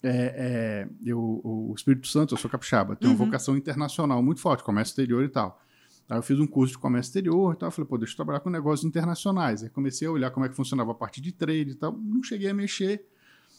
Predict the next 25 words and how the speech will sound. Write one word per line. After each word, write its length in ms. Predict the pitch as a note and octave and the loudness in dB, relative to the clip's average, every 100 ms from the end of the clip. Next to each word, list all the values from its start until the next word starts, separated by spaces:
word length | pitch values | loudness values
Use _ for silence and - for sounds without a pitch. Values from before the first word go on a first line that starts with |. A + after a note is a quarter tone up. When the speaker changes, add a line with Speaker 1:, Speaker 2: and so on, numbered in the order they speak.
| _ | _
Speaker 1:
mas 140 | - F3+ | -2 0
falei, 120 | D3 | 2
"Já 100 | A#2 | 2
sei 180 | C#3+ D3+ | 2 2
como 160 | C#3+ E3 | 2 0
funciona." 600 | - F#3 G#3+ D3+ G2+ F#2+ _ _ _ _ _ _ _ | 2 2 4 4 2 -4 _ _ _ _ _ _ _
Mas 200 | - D3 | 2 2
eu 60 | C#3 | 2
sempre 260 | - E3+ F3+ | 2 2 0
tava 260 | E3+ F3 | 0 4
envolvido 540 | G3 G#3 G3 C#3+ F#3+ G3+ | 4 4 2 2 2 2
em 40 | |
coisas, 300 | G3 D#3 B2+ | 2 4 4
então 120 | - | 4
eu 20 | C#3 | 0
representei, 840 | C#3 D3+ D3 D3+ - C3+ A#2 G#2+ - _ _ _ | 0 0 0 -2 0 2 2 -2 -8 _ _ _
é, 500 | A#2+ A#2+ A2+ A#2 G#2 | -4 -4 -4 -6 -6
é, 40 | G#2 | -10
carro 680 | - A#2+ A#2+ B2+ A#2+ A2 | -4 0 2 2 0 -2
fora 260 | G#2 - A2+ | -4 -4 -4
de 120 | A2 | -4
série 320 | - A2+ A#2 | -4 -4 -4
pra 120 | G#2+ G#2+ | -6 -4
vender. 680 | B2+ A#2+ A#2 C3 B2 A2 - - _ | -2 0 0 0 0 -4 -10 -20 _
É, 160 | - | -12